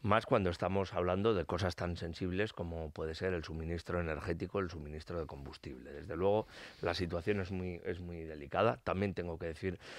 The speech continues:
que no recuerdo en la historia de este país un gobierno al que le haya tocado gestionar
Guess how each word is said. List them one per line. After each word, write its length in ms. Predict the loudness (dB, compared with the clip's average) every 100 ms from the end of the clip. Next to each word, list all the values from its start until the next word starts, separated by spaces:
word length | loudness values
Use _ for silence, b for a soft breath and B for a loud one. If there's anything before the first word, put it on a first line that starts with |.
| B B
que 100 | 2
no 160 | 6 8
recuerdo 400 | 6 6 6 6
en 80 |
la 60 | 4
historia 320 | 2 2 2
de 60 | 0
este 180 | -2 -2
país 340 | -2 -2 -4
un 160 | -4 -2
gobierno 560 | 0 2 0 0 -2
al 140 | -2 -2
que 120 | 0
le 100 | 2
haya 180 | 2 0
tocado 380 | -2 -2 -2 -2
gestionar 580 | -6 -6 -4 -2 -2